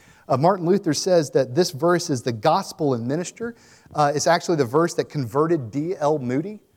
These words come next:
Y'all know who D L Moody was? D L Moody was actually a pastor when he got converted. It's because some random guy who, uh, he needed to fill D L Moody's pulpit got into the pulpit, and he was actually a believer, and preached John three sixteen like ten times in a row.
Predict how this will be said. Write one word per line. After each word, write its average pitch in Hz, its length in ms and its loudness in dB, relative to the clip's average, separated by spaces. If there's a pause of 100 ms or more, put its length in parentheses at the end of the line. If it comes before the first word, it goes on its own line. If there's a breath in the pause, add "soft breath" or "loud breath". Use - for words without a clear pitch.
(180)
Y'all 156 140 0
know 175 60 -4
who 175 100 -4
D 175 160 -4
L 170 100 0
Moody 170 260 -6
was? 190 260 -16
D 175 180 -2
L 247 100 0
Moody 185 240 2
was 135 140 0
actually 160 340 -2
a 113 80 -4
pastor 165 540 -6 (140)
when 131 120 -2
he 165 140 -2
got 165 180 2
converted. 160 380 -4 (500)
It's 135 140 -4
because 160 420 0
some 165 180 -6
random 185 360 -2
guy 120 340 -2 (600 soft breath)
who, 156 200 4
uh, 139 300 2
he 147 140 -2
needed 165 220 0
to 127 80 -4
fill 151 400 0 (140)
D 139 100 0
L 156 100 4
Moody's 147 280 -2
pulpit 196 420 -4 (460)
got 170 180 2
into 170 140 -8
the 139 80 -8
pulpit, 196 300 -4
and 135 100 -8
he 120 40 -6
was 131 120 -2
actually 147 360 0
a 120 40 -6
believer, 139 440 -4 (260 soft breath)
and 135 140 -2
preached 180 340 -2
John 160 280 0
three 165 220 -2
sixteen - 560 -8
like 113 180 -8
ten 170 240 -8
times 160 320 -4
in 151 80 -8
a 151 40 -4
row. 220 300 -4